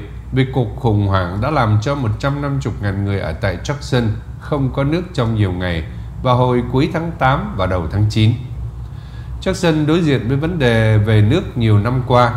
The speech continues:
và rắc rối nhất mới nhất là bắt đầu vào cuối tháng tám, sau khi mà mưa lớn đã làm trầm trọng thêm các vấn đề tại nhà máy giải quyết nước của thành phố, khiến cho nhiều khách hàng đã không có nước.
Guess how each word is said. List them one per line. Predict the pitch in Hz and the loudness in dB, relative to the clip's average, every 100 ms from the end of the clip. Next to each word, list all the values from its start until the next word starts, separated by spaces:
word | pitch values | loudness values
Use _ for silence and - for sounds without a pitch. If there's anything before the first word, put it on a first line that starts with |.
| - - | -6 -2
và | 110 | 2
rắc | 139 175 | 2 2
rối | 160 165 | 0 0
nhất | 190 220 | 0 -2
mới | 131 147 | 0 0
nhất | 180 196 110 | 0 -2 -2
là | |
bắt | 101 143 - | -2 -2 0
đầu | 104 98 | 0 0
vào | 92 - | -2 -4
cuối | 101 110 | -2 0
tháng | 131 135 | 0 -2
tám, | 135 117 143 - - - - - | 2 2 0 -4 -10 -14 -14 -4
sau | 180 165 | -2 0
khi | 156 170 160 | 2 2 4
mà | 131 | 2
mưa | 110 135 147 | 4 4 4
lớn | 139 151 202 - | 2 0 -2 -8
đã | 151 | -4
làm | 175 131 117 110 | 0 2 2 0
trầm | 110 123 113 | 0 0 0
trọng | 110 113 104 | 0 0 0
thêm | 135 147 143 | -2 -2 -2
các | 170 170 | -4 -2
vấn | 180 170 | -4 0
đề | 117 104 | 2 0
tại | 104 104 101 | 0 -2 0
nhà | 104 101 | 0 0
máy | 98 104 113 175 | 0 0 0 0
giải | 113 - | -2 -2
quyết | 135 135 | -4 -2
nước | 156 185 - | -2 -2 -4
của | 87 | -6
thành | 87 90 | -4 -4
phố, | - 98 139 - - - - - - | 0 2 2 0 -8 -10 -12 -10 0
khiến | 135 165 190 | 2 2 0
cho | 139 | 0
nhiều | 117 104 98 | 2 2 2
khách | 156 - | -4 -2
hàng | 110 98 | 0 0
đã | 104 | -2
không | 131 139 113 107 | -2 0 0 0
có | 120 | 2
nước. | 135 165 | 2 0